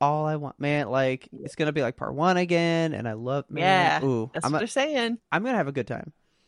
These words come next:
Speaker 2: You are. I'm
Speaker 1: I'm
Speaker 2: excited for you.
Speaker 1: very excited.
Speaker 2: Uh, one that is gonna be very exciting for me is Baldur's Gate three.
Speaker 1: Okay.
Speaker 2: This is, like, the D and D type role-playing game.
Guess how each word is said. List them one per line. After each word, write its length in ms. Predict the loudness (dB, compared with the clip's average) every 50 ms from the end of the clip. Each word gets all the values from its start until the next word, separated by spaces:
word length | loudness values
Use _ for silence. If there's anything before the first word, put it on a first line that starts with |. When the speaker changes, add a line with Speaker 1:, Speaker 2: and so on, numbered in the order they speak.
| _ _ -6 -4
Speaker 2:
You 120 | -2 0
are. 200 | 0 0 -2 -4 -6
I'm 140 | -8 -6 -4
Speaker 1:
I'm 0 |
Speaker 2:
excited 340 | -2 -2 0 -2 -4 -6 -10
for 100 | -12 -12 -12
you. 140 | -12 -6 0
Speaker 1:
very 240 | 2 2 2 2 -2
excited. 500 | -6 -6 -8 -8 -8 -8 -8 -12 -14 -16 _ _ _ _ _ _ _ _ _ _ _ -20 -20 -20 -20 -20 _ _ _
Speaker 2:
Uh, 300 | -2 -2 0 0 0 -2
one 220 | 0 0 0 2 2
that 180 | 0 0 -2
is 100 | -4 -6
gonna 120 | -6 -8 -6
be 80 | -6
very 180 | -6 -6 -6 -6
exciting 300 | -6 -6 -8 -8 -8 -8
for 120 | -10 -12
me 440 | -12 -12 -12 -10 -8 -6 -6 -6 -6
is 120 | -6 -8 -4
Baldur's 340 | -4 -4 -2 -4 -6 -10
Gate 200 | -8 -10 -10 -10 _ -12
three. 360 | -8 -6 -6 -6 -8 -12 -18 _ _ _ _ _ _ _ -20 -12 -12
Speaker 1:
Okay. 360 | -12 -8 -6 -6 -6 -6 -8 -10 _ _ _ _ _ _ _ _ _ -18
Speaker 2:
This 140 | -16 -12 -10
is, 100 | -6 -6
like, 180 | -6 -6 -6 _ -6
the 400 | -4 -4 -2 -2 -4 -4 -4 -6 -8 -12 -12 -10
D 180 | -8 -6 -6
and 200 | -6 -6 -8 -8
D 360 | -8 -6 -6 -6 -6 -6 -8 -8
type 360 | -6 -4 -4 -4 -4 -6 _ -8
role-playing 600 | -4 -2 -2 -2 -2 -4 -4 -4 -4 -4 -4 -4
game. 400 | -4 -4 -4 -4 -4 -6 -8 -10